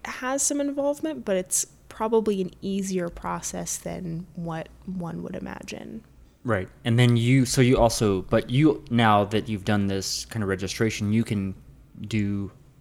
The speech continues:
Speaker 2: voter registration even outside of this. Is that right?
Speaker 1: Yes, yes. So I specifically became a voter registrar,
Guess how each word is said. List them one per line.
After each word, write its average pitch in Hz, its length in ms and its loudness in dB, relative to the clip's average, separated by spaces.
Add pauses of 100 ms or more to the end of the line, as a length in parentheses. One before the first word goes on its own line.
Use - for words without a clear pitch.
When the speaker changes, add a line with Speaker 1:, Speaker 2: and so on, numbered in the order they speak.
(420)
Speaker 2:
voter 107 180 2
registration 104 640 -2
even 117 180 0
outside 95 380 -2
of 92 100 -10
this. 90 160 -8
Is 202 160 -2
that 208 140 2
right? 208 80 0
Speaker 1:
Yes, - 240 -2
yes. 185 260 -4
So - 100 0
I 262 140 -2
specifically 320 680 -2
became 214 540 -4
a - 140 -6
voter 190 260 -4
registrar, 180 720 -6